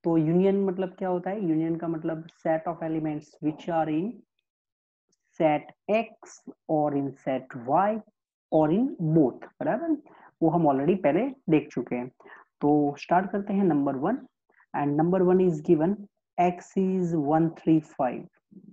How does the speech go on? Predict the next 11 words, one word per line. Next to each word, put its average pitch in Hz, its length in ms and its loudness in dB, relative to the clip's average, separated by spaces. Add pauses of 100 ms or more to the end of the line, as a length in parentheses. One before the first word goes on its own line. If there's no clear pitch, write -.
(340)
set 151 320 -2 (100)
containing 151 720 -2
one, 139 280 -4
three 147 240 -6
and 131 180 -8 (140)
five, 156 280 -2 (640)
and 143 380 -4
Y 151 240 0 (240)
is 165 160 -2
a 151 160 -6
set 151 580 -4